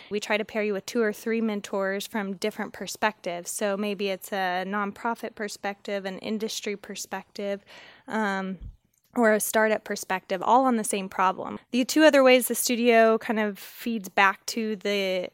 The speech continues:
broader ecosystem is they have a makerspace. This year, of the eight project teams, we had five prototypes that were three D printed. And then as part of the broader O E I team, we have a workshop series. And this fall semester, we hosted seventeen workshops,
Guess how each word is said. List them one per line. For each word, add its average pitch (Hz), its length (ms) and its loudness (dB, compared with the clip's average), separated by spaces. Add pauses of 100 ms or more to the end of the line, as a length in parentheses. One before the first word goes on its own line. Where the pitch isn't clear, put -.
broader 202 320 4
ecosystem 214 800 -2
is 196 100 -8
they 202 80 -6
have 226 140 -2
a 247 40 2
makerspace. 208 960 0
This 226 240 0
year, 208 400 0 (140)
of 208 200 -2
the 202 180 -2
eight 220 140 -2
project 214 380 -2
teams, 214 240 -4
we 208 60 -2
had 190 100 -4
five 202 340 0
prototypes 202 600 -2
that 196 120 -2
were 202 80 -2
three 202 240 -6
D 196 140 -8
printed. 208 580 -4 (380)
And 240 120 2
then 226 280 2
as 214 160 0
part 233 220 2
of 214 60 -2
the 208 100 -2
broader 202 380 0
O 196 160 0
E 202 100 -2
I 196 200 -2
team, 202 540 -6 (340)
we 214 80 0
have 208 120 2
a 196 40 4
workshop 226 500 0
series. 196 540 -4
And 202 240 -4
this - 260 -4
fall 220 300 2
semester, 208 800 -2
we 202 300 -6
hosted 190 480 -6
seventeen 214 720 -2
workshops, - 840 -6